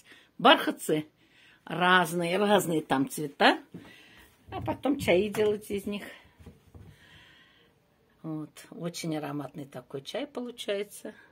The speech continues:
Тут и разные цвета. Семена уже тоже собрала, набрала. И вот займусь яблоками. Надеюсь, закончу сегодня.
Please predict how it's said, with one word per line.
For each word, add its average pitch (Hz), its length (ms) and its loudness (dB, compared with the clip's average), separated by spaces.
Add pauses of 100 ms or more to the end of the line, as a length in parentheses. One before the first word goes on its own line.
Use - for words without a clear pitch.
(260)
Тут 247 260 -8
и 240 220 0 (340)
разные 185 480 0
цвета. 190 640 -4 (220)
Семена 202 420 0
уже - 180 -4
тоже 139 300 -8
собрала, 156 760 -2 (480)
набрала. 170 720 0 (340)
И 175 120 0
вот 185 220 4
займусь 180 460 4
яблоками. 165 560 2
Надеюсь, 180 720 0 (320)
закончу 175 680 -4
сегодня. 156 580 -2